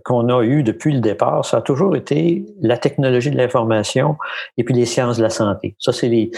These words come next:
c'est les deux gros moteurs, à peu près vingt-cinq, vingt pour cent chacun de ceux-là. Après ça, ben, il y a un petit peu de traditionnel aussi, du manufacturing. Et on a vu se greffer au fil des années des, des trucs comme le commerce électronique qui prend de plus en plus de place. Euh,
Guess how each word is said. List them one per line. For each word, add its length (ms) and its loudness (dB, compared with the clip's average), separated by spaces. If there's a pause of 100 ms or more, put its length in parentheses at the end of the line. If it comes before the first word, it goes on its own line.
(220)
c'est 100 -4
les 180 2
deux 200 2
gros 240 0
moteurs, 440 2
à 60 2
peu 140 -4
près 180 0
vingt-cinq, 680 0
vingt 200 2
pour 200 0
cent 220 2
chacun 440 0
de 80 -2
ceux-là. 460 2 (420)
Après 320 0
ça, 240 2
ben, 80 0
il 80 2
y 40 2
a 40 4
un 80 2
petit 160 -8
peu 140 2
de 60 -4
traditionnel 600 0
aussi, 220 2
du 100 0
manufacturing. 880 0 (380)
Et 220 2
on 120 0
a 80 2
vu 200 2
se 60 0
greffer 480 2
au 100 2
fil 220 0
des 240 2
années 280 2
des, 340 2
des 200 0
trucs 200 -2
comme 140 2
le 80 2
commerce 300 0
électronique 580 0
qui 120 -10
prend 180 0
de 80 2
plus 220 0
en 80 2
plus 160 -4
de 120 -8
place. 360 0 (420)
Euh, 520 2